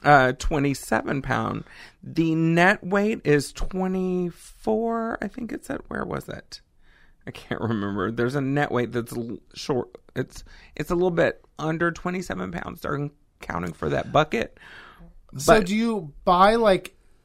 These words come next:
Speaker 2: twenty of them, and then that is a staple part of your diet while you're in your bunker? Or is, do you just buy, like, how much, how much, really? That's all,
Speaker 1: So
Speaker 2: I don't like macaroni and cheese. So
Speaker 1: I,
Speaker 2: that's
Speaker 1: you, how could, what,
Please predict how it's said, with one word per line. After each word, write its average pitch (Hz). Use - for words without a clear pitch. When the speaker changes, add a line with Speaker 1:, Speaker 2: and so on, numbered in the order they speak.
Speaker 2:
twenty 202
of 165
them, 156
and 156
then 160
that 170
is 170
a 165
staple 170
part 170
of 151
your 135
diet 147
while 202
you're 214
in 214
your 214
bunker? 214
Or 170
is, 156
do 160
you 180
just 156
buy, 147
like, 202
how 262
much, 440
how 294
much, 254
really? 190
That's 202
all, 190
Speaker 1:
So 196
Speaker 2:
I -
don't 214
like 160
macaroni 123
and 120
cheese. 113
So -
Speaker 1:
I, 131
Speaker 2:
that's -
Speaker 1:
you, 117
how 127
could, 120
what, 147